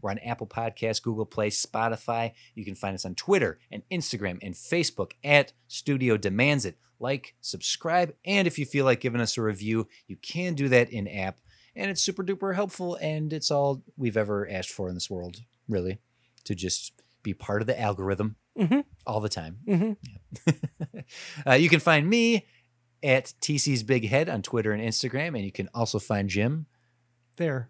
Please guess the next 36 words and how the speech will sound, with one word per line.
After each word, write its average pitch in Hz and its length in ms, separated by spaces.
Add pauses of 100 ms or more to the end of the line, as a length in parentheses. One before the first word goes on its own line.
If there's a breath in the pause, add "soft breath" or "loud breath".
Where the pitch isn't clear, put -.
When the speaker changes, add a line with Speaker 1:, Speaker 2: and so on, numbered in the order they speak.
Speaker 1:
at 110 260
there 107 260
as 139 120
well. 131 280
<laughs> 135 40
Thank 190 720
you 175 140
to 147 80
Six - 240
Five 143 200
Media 135 340 (360 loud breath)
for 185 320
giving 92 240
us 90 140
this 92 120
platform. 131 460 (240 loud breath)
Go 139 120
check 123 200
out 120 140
everything 123 340
Six 107 260
Five 92 280
has 90 200
been 92 160
creating 123 380
if 92 160
you're 101 80
interested. 101 420 (300 soft breath)
They 92 80
got 90 240
Brothers-in-Law. 107 640 (240 soft breath)
They 95 160
got 104 240
Turn 127 220
by 123 160
Turn. 127 400